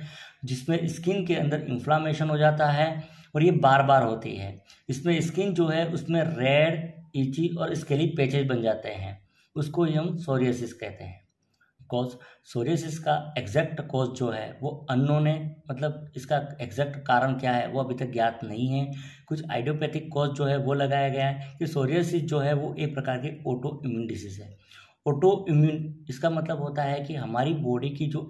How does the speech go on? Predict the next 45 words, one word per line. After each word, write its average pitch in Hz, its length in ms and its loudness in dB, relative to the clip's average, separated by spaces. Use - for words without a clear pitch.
immune 127 260 0
system 143 400 -2
जो 131 80 -2
होता 120 240 -2
है 107 220 -6
वो 160 140 0
body 117 320 0
की, 170 200 -2
के 160 100 -4
ही 160 160 0
किसी 151 260 -2
cell 135 260 -2
के 143 120 -4
against 139 260 0
काम 127 240 0
करता 147 280 -2
है, 143 220 -4
Body 123 280 0
के 160 140 -4
ही 156 280 0
जो 156 180 -4
cell 139 340 0
है 135 180 0
उसको 135 240 -6
वो 151 160 -2
antigen 120 440 -2
मान 160 220 0
लेता 160 220 -4
है 160 200 -6
और 143 200 -6
antigen 170 380 2
मान 151 240 2
के 170 160 0
उसके 147 320 -2
against 147 280 0
antibody 147 460 0
बनाता 107 380 -8
है 101 120 -12
और 113 80 -2
ये 170 160 2
antibody 165 480 -2
जो 156 180 0
है 139 240 0
वो 147 340 0
उसके 156 260 -2